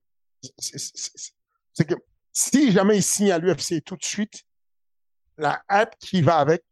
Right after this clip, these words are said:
elle est monstrueuse. Vous ne vous rendez pas compte. Le, le transfert d'habilité motrice oblige les personnes très bonnes dans un domaine à rester très bonnes dans un domaine et être moins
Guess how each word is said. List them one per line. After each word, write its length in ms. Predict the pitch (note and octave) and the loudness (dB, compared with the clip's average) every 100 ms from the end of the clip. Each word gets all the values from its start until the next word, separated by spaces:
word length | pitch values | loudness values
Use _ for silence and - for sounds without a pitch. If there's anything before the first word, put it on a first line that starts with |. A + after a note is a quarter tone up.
| _ | _
elle 180 | - E3 | 0 2
est 60 | D#3 | 2
monstrueuse. 1160 | C#3+ D3 F#3+ F#3+ - - - F#3 E3 C3 G#2+ G#2+ | 2 4 4 2 -2 -14 -8 0 0 0 -4 -8
Vous 120 | D3+ G3 | 0 2
ne 60 | |
vous 160 | E3+ D3+ | 2 2
rendez 320 | E3+ E3 E3 | 2 2 0
pas 140 | - | -2
compte. 260 | D#3 D#3+ A#2+ _ - - _ _ _ _ _ _ _ _ _ _ _ _ _ - | 0 0 -2 _ -20 -20 _ _ _ _ _ _ _ _ _ _ _ _ _ -14
Le, 520 | C3 B2 C#3 D#3+ D#3+ - - | -4 0 2 4 4 0 -10
le 340 | C3+ C#3 D3+ | -2 0 0
transfert 500 | - G3 F3+ - A#3 | 0 0 0 2 2
d'habilité 540 | A3 D#3 D#3+ D#3 - | 2 0 -2 -4 0
motrice 540 | F3+ D3+ - G3 G#3 - | 2 2 -2 -6 -6 -4
oblige 540 | - D3+ A#2+ F#3 G3+ - | -4 -2 -2 -2 -2 -2
les 120 | D#3 | -4
personnes 440 | - E3 - F#3+ F#3 _ - | -2 -2 0 0 0 _ -10
très 500 | - - G3 G3 C3 A#2 _ _ _ _ - | -10 -2 -2 -2 -6 -20 _ _ _ _ 0
bonnes 320 | A#3 G#3 E3 | 2 4 2
dans 240 | D3+ C3+ | 2 2
un 60 | E3 | 0
domaine 440 | D3+ C3 C#3+ G3 A3+ _ _ _ _ _ _ | 0 0 0 -4 -8 _ _ _ _ _ _
à 160 | - C#3 | -6 -2
rester 420 | D#3+ D#3 - F#3+ | -2 -2 -2 -6
très 280 | - - F#3 | -4 -2 -2
bonnes 300 | B2 F#3 G3 | 2 2 4
dans 240 | D#3+ C#3+ | 2 2
un 60 | E3 | 0
domaine 320 | D3 D3+ F3 _ _ _ - | 0 0 0 _ _ _ -8
et 60 | |
être 400 | E3 E3+ - F3+ | -4 -4 -2 -2
moins 320 | D#3 D#3 F#3 | 0 2 2